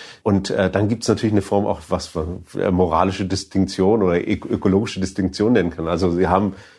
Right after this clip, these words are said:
diesen Lebensstil, tragen den auch nach außen und, äh, sind natürlich auch in der, äh, gesamtgesellschaftlichen Wertschätzung irgendwie ziemlich weit oben und können dann vielleicht auf die fleischessenden und, äh,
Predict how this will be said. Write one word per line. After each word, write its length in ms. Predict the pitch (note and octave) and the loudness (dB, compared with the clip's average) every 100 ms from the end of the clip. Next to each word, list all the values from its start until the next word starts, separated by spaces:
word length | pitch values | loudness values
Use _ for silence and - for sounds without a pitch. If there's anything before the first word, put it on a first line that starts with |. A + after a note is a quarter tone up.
| - | 0
diesen 220 | G#2+ F#2+ | 2 4
Lebensstil, 420 | F#2+ C3+ - A#2+ | 4 4 2 2
tragen 320 | G#2+ G2 F#2 G2+ | 2 0 2 2
den 140 | G2 | 2
auch 160 | G2 G2 | 2 2
nach 160 | F2+ | 0
außen 440 | F#2+ F#2 C3 C3 A#2+ | 2 2 2 2 0
und, 400 | G2+ G2 G2 - | 2 0 0 0
äh, 300 | A#2 G2 F#2 | 2 2 2
sind 240 | G#2 G#2+ | 0 0
natürlich 400 | G2+ F2+ A2 - | 0 2 0 2
auch 160 | F#2+ F#2 | -2 -2
in 80 | |
der, 380 | F2+ F2 F#2+ - | 0 0 -2 -2
äh, 200 | - F#2 G2+ A2 G2+ | -2 -4 -6 -12 -2
gesamtgesellschaftlichen 920 | G#2 G2 G#2 G#2+ F#2+ F#2+ F#2+ - F#2+ | 2 2 2 2 2 2 0 2 2
Wertschätzung 640 | E2+ E2+ - F#2 - F2+ E2 - - - - | 2 0 -2 -4 -2 -4 -4 -12 -20 -20 -8
irgendwie 380 | - G2+ F2+ F#2 | 0 0 0 -2
ziemlich 340 | - G2+ F2+ | 0 0 2
weit 340 | F2 E2 E2+ - | 0 0 0 0
oben 280 | G#2+ A2+ G2 | 2 2 0
und 140 | F2+ | 0
können 200 | G2 F#2 | 0 0
dann 140 | F2+ | -2
vielleicht 360 | E2+ F#2+ F2+ - | -2 -2 -4 -6
auf 280 | - F2+ - | -8 -8 -6
die 280 | G2+ F#2+ F2+ | -4 -4 -6
fleischessenden 920 | - F2+ F#2 - - F#2+ E2+ F2 - | -4 -2 -2 -2 -6 -6 -6 -6 -6
und, 360 | - F2 E2+ | -6 -6 -6
äh, 240 | - F#2+ | -6 -4